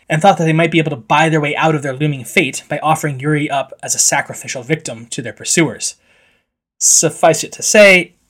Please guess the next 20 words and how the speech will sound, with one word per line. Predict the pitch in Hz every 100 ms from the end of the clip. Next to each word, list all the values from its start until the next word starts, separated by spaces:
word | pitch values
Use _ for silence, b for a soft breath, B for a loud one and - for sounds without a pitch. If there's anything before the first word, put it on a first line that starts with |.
| -
it | 196 175
did | 170
not | 147 110
work | 143 131
out | 117
well | 113
for | 107 113
them. | 117 82 _ _ _ _ _ _ _ _ _ _ _ _ _ _ _ _ _ _ _ -
Vladimir | 196 214 180 156
and | 196 151
its | 147
holdings | 190 160 175
now | 156 139
ground | 139 143 147 - -
under | 156 139
heel, | - 185 135 117 _ _ _ _ -
Subutai | - 226 214 175
split | - - 214
his | 208 -
forces | 170 160 160